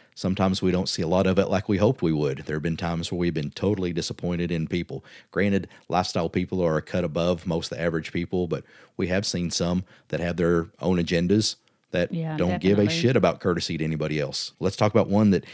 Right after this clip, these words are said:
Speaker 1: kind of burns us, and luckily we haven't been too bad a victim t-, to it, but we have heard some horror stories, and that's ghosting.
Speaker 2: Yeah. We just talked about this this weekend with a couple. They met up online with a couple,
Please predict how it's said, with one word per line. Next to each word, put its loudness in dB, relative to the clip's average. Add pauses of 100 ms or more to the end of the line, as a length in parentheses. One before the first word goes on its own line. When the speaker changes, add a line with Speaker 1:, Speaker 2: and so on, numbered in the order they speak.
(160)
Speaker 1:
kind 2
of -2
burns 4
us, 4
and -4 (300)
luckily 0
we 2
haven't 0
been 0
too 0
bad 4
a 2
victim 2
t-, -6 (160)
to 4
it, 2
but 0
we 0
have 2
heard 2
some 0
horror 4
stories, 2 (300)
and -2
that's 2
ghosting. 2 (380)
Speaker 2:
Yeah. -4 (280)
We 2
just -2
talked -2
about -2
this -4
this -6
weekend 0
with 0
a -10
couple. -8
They 4 (400)
met 4
up 0
online 2
with -2
a 0
couple, -2